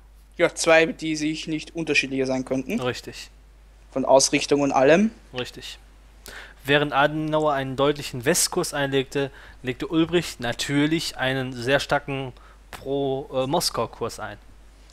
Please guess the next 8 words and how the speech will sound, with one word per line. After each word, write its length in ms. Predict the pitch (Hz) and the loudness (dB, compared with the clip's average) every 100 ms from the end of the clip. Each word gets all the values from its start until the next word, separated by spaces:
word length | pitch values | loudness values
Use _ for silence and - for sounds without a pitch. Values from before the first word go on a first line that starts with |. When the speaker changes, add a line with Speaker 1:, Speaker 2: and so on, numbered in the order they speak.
| - | -10
Speaker 1:
Klar, 200 | - 156 | 6 8
weil 120 | 139 | 8
er 400 | 139 143 139 139 - - - | 8 10 10 8 2 -20 -8
Kommunist 440 | - 143 151 156 - | 0 2 4 4 4
durch 160 | 151 | 4
und 100 | 147 | 6
durch 240 | 160 170 139 | 4 2 6
war. 380 | 123 208 - | 8 8 4